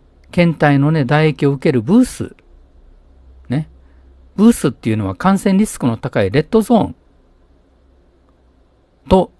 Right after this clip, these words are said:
言われてるんですよね。そこになんと医療用のガウンと手袋、フェイスシールドをつけ、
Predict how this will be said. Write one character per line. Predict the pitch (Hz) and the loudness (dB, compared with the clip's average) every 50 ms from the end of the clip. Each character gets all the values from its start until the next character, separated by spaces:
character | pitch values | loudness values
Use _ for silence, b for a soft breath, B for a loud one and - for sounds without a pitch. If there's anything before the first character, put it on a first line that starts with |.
| _ - | _ -4
言 | 139 139 | 0 2
わ | 143 139 | 2 2
れ | 131 117 | 0 -2
て | - 123 | -4 -6
る | 101 95 | -6 -6
ん | 82 | -10
で | 73 87 | -12 -14
す | - - - | -18 -14 -10
よ | 104 147 | -4 -2
ね。 | 190 175 - b b b b b b b b b b b b b b _ _ _ | -2 -2 -4 b b b b b b b b b b b b b b _ _ _
そ | - - 202 180 | -6 -4 -4 -2
こ | - 214 208 | 0 2 4
に | 208 226 220 151 - - _ - _ - | 6 6 4 4 2 -8 _ -20 _ -4
な | 156 185 208 | 0 0 0
ん | 190 147 | 0 -2
と | - _ - - 82 - - _ b b b b b _ _ _ - | -4 _ -12 -12 -12 -12 -14 _ b b b b b _ _ _ -4
医 | 170 | 0
療 | 156 180 175 175 175 170 | 2 4 4 4 4 4
用 | 170 165 160 156 | 4 2 2 2
の | 160 156 | 2 0
ガ | 135 170 185 | 2 2 2
ウ | 190 175 156 | 2 2 0
ン | 127 | -4
と | - - 101 92 _ _ _ _ _ _ - | -4 -6 -10 -10 _ _ _ _ _ _ -4
手 | 131 131 | -4 -2
袋、 | 180 233 220 - 170 - 101 - - - | 0 -2 0 0 0 0 0 -4 -4 -12
フ | - - | -4 -2
ェ | 170 | 0
イ | 214 | 0
ス | - - 220 - | 0 -2 -6 -8
シ | - - - 226 | -6 -2 0 0
ー | 226 | 0
ル | 220 202 | 0 0
ド | 143 123 110 | -2 -2 -4
を | 107 | -4
つ | - - - - | -6 -12 -16 -6
け、 | - 110 - b | -4 -4 -4 b